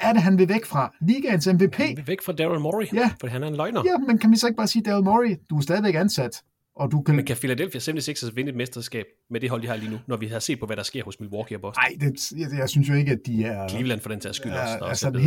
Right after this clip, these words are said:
Speaker 1: helt i, øh, helt på toppen der. Der, der mangler lidt. Altså, øh, de er ikke blevet bedre, lad os sige det sådan. Og selv med,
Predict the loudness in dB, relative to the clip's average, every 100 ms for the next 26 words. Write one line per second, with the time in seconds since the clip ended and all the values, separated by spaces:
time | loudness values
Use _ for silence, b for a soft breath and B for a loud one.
0 | 4 2 -2 -2 -2 -4 -4 0 0 -2
1 | -4 -2 -2 -4 -4 -6 -6 -8 -8 _
2 | -2 2 4 4 4 0 -4 -10 _ -14
3 | -12 -8 -10 -12 _ -14 -12 -10 -12 -14
4 | b 0 4 6 6 4 4 2 2 2
5 | -2 0 0 2 0 -4 -4 -10 -12 -4
6 | -4 -4